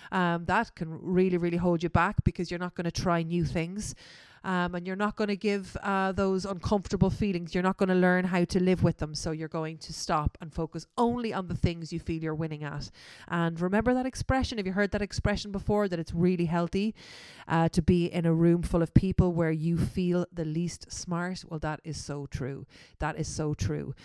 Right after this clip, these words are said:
And I remember when I did that amazing, uh, mentorship program with my fitness business, and I remember my coach telling me that you don't want to be the smartest person in the room. You want to be the dumbest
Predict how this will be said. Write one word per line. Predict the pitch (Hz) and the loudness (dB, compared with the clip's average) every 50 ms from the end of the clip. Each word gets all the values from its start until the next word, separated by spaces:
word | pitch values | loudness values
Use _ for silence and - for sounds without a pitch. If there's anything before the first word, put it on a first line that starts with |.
| - - - - | -20 -18 -12 -6
And | - 160 | -2 0
I | 170 | 2
remember | 175 170 170 180 190 202 202 185 185 | 2 2 2 2 2 4 4 4 4
when | 175 175 170 | 4 4 2
I | 165 170 | 0 -2
did | - 170 165 - | -2 -2 -2 -2
that | 151 143 | -4 -6
amazing, | - 151 160 160 165 170 175 185 190 180 170 175 160 156 156 151 - | -6 -8 -8 -4 -2 0 2 2 0 0 -2 -6 -8 -10 -10 -12 -10
uh, | - 156 151 151 151 151 151 | -6 -6 -4 -4 -4 -6 -6
mentorship | 156 165 175 180 175 - 175 - - 170 156 - - - | -4 -4 -4 -4 -4 -6 -6 -4 -4 -4 -4 -2 2 2
program | - 170 165 160 - 156 156 151 151 151 151 | 4 4 4 2 0 -2 -2 -2 -4 -6 -6
with | 156 156 - - | -8 -8 -8 -8
my | 160 156 156 | -8 -8 -8
fitness | 143 - - 180 - 170 156 - | -6 -6 -8 -8 -8 -8 -8 -6
business, | - 160 160 151 - 143 147 143 - - - - - - - - - - - | -6 -6 -6 -6 -8 -10 -12 -12 -12 -14 -16 -18 -20 -20 -20 -20 -18 -12 -8
and | 175 165 165 | -6 -4 -2
I | 165 | -2
remember | 165 160 160 170 165 170 160 156 156 | -2 -2 -2 -4 -2 0 0 0 0
my | 156 151 151 | 0 -4 -6
coach | - - - 180 165 - - | -4 -2 0 0 -2 -2 -4
telling | - - 170 160 160 160 151 | -4 -2 -2 -2 -2 -4 -6
me | 143 143 139 | -6 -8 -8
that | - 156 147 - - | -8 -8 -10 -10 -10
you | - 170 160 | -8 -8 -4
don't | 151 - 185 185 185 - | 0 4 4 4 4 2
want | 165 160 151 | -2 -4 -4
to | 151 | -2
be | 147 151 | -4 -4
the | 147 - | -4 -6
smartest | 143 - - 160 156 143 147 139 147 - | -10 -10 -6 -6 -4 -4 -4 -4 -2 0
person | - - 160 151 - - 151 | 2 2 2 0 -8 -8 -10
in | 151 156 | -10 -8
the | 147 151 | -6 -6
room. | 156 165 165 170 | -6 -6 -6 -6
You | 196 | -6
want | 208 226 233 | -6 -6 -6
to | 254 | -6
be | 262 285 | -6 -8
the | 262 320 | -8 -4
dumbest | 285 - 294 320 320 285 | 0 2 2 2 2 -2